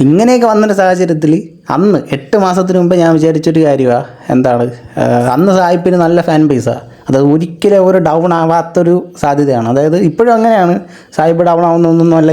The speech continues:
ഞാൻ പറയുന്നത്. ഞാൻ ഇപ്പോൾ തുടക്കത്തിൽ കുറച്ച് ഫൺ കാര്യങ്ങളൊക്കെ കാണിച്ചായിരുന്നു. ഞാൻ പറഞ്ഞത് കാര്യമാണെങ്കിലും, എന്താണ്, സായിപ്പ് ഡൗൺ ആവാൻ പോകുന്നില്ല. കാരണം അവന്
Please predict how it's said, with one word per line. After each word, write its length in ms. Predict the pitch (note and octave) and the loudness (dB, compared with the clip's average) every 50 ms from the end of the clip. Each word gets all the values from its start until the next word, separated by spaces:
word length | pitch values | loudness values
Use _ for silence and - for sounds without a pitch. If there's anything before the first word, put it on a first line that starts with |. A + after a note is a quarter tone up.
| D3+ | 2
ഞാൻ 100 | D3 D3 D3 C#3+ | 2 2 0 0
പറയുന്നത്. 300 | C#3 C#3 C#3 C3+ B2+ C3 C#3 | 0 0 -2 0 -2 0 0
ഞാൻ 80 | C3+ B2+ | -2 -2
ഇപ്പോൾ 160 | C3+ D3+ C#3+ C#3+ C#3+ - - - - - - - - | -2 -2 -4 -4 -4 -10 -20 -20 -20 -18 -8 -4 -4
തുടക്കത്തിൽ 420 | D3 D3 D#3 D#3 D#3+ D#3 E3 D#3+ D#3+ | -2 -2 -2 -2 -2 0 0 2 2
കുറച്ച് 220 | D#3 D#3 D3+ D#3+ C#3+ D3 | 0 0 -2 -4 -4 -2
ഫൺ 100 | C#3+ D3 D3+ D3 | -2 0 0 0
കാര്യങ്ങളൊക്കെ 380 | D3 C#3+ C#3+ D3 C#3+ D3 D3 C#3+ | 0 0 0 0 0 0 0 0
കാണിച്ചായിരുന്നു. 560 | C3+ C3+ C#3+ C#3 - C#3+ C3 C3 B2+ B2 C3 C3+ C#3 - - - - - - - - - B2 A#2+ | -2 -2 -4 -2 -2 -2 -2 0 0 -2 -2 -2 -6 -10 -14 -20 -20 -20 -20 -14 -4 -2 -2 0
ഞാൻ 120 | B2+ D#3 D#3 C#3+ | 0 -2 -2 -2
പറഞ്ഞത് 380 | B2+ C3 C#3 D#3+ G3+ A3 A3 G#3+ G#3+ | -2 -4 -2 -2 -2 0 0 0 0
കാര്യമാണെങ്കിലും, 680 | F#3+ F#3 F#3 F#3+ F3+ E3+ E3 E3+ D#3+ D3+ D3+ D3+ D#3 - - D3 | 0 2 2 2 0 0 0 0 0 0 0 -2 -2 -2 -4 -4
എന്താണ്, 320 | C#3 C3+ C#3 C3+ C3 C3+ C#3+ D3+ - - - | -2 -2 -2 -2 0 -2 -2 -4 -6 -4 -2
സായിപ്പ് 360 | G3+ F#3+ F#3+ F#3+ F#3 F3+ F#3+ F#3 F#3+ G3 F#3 F3+ | 0 0 0 0 0 0 2 2 2 2 2 0
ഡൗൺ 160 | F3 F3+ F3+ F3 | 0 2 2 0
ആവാൻ 140 | F3 F3 F3 E3 | 0 0 0 0
പോകുന്നില്ല. 360 | E3 F3 F3 D#3+ D3+ C#3 D3 D3+ D3+ C#3+ | 0 0 0 0 0 0 0 0 0 0
കാരണം 320 | C#3+ D3+ D3 D3+ D3+ D#3+ D#3+ - - - - - - - - - - G3 | 0 0 0 -2 -2 -2 -6 -10 -18 -20 -20 -20 -20 -20 -16 -6 -4 -2
അവന് 220 | G3+ A3+ A3 G#3+ | 0 2 2 2